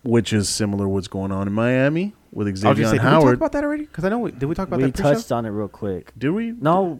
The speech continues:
Speaker 3: was that what I, we were talking about before here?
Speaker 1: Yeah, no. Uh, so Xavier Howard, man, he, uh, the Dolphins fucked him, bro, and he, and he put it loud and proud on social media and just said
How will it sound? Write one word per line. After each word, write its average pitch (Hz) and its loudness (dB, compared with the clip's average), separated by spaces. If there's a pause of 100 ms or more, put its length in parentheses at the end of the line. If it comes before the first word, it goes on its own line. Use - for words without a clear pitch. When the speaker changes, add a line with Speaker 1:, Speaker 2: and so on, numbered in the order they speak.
(140)
Speaker 3:
was 139 -2
that 135 2
what 147 2
I, 117 -2 (100)
we 120 -6
were 143 -2
talking 127 -6
about 107 -4
before 123 -2
here? 104 -4
Speaker 1:
Yeah, 117 0
no. 104 -2
Uh, 101 -2 (200)
so 110 -8
Xavier 131 0
Howard, 151 2
man, 127 0
he, 131 2
uh, 117 2
the 95 -6
Dolphins 131 -2
fucked 160 -8
him, 101 -2
bro, 120 2
and 127 0
he, 127 -2
and 120 -2
he 147 2
put 156 2
it 139 2 (280)
loud 135 2
and 135 0
proud 135 4
on 117 2
social 123 -2
media 113 2
and 101 -2
just 101 -4
said 110 0